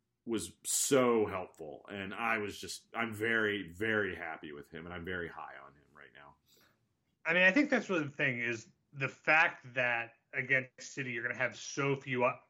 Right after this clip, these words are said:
Speaker 2: attacking opportunities. Being efficient with the ball and, like,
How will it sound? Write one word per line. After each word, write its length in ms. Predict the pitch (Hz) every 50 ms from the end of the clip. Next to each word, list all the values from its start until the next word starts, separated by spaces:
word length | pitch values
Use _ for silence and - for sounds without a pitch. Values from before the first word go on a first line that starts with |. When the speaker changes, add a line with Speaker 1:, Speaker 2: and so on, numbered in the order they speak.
| _ -
Speaker 2:
attacking 380 | 131 - - 123 117 - 120 113
opportunities. 800 | 110 - 113 - - 127 120 117 110 107 104 98 101 - - _ _ - - _ _ _ _ 135
Being 280 | 131 147 147 147 147 135
efficient 460 | 123 - - - 156 147 - 147 131
with 120 | 127 127 -
the 60 | 123
ball 500 | 110 127 123 123 123 123 120 120 127 127
and, 180 | 127 117 113
like, 160 | 110 104 104